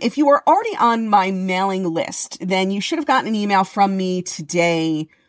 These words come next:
with a link to where you can make a donation on behalf of these kittens. Um, if you are not on my mailing list, you can email me at gwen at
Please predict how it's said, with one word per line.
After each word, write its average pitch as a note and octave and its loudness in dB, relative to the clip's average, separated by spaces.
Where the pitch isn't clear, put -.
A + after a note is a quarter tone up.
with C4 2
a A3 -2
link F3 -2
to G#3+ -2
where G3 2
you G3 -4
can F#3 -4
make F3 0
a E3+ -2
donation D#3 -2
on F3+ 2
behalf E3 -2
of F3 0
these D#3+ -2
kittens. - -8
Um, F3+ 2
if A3+ -2
you A#3+ 2
are G#3 2
not G#3+ 2
on G#3+ 0
my G3 2
mailing F3+ 0
list, D#3+ -4
you F3+ -8
can F#3 -8
email A#3+ 2
me E3 -4
at E3+ 0
gwen F#3+ 0
at F3+ -2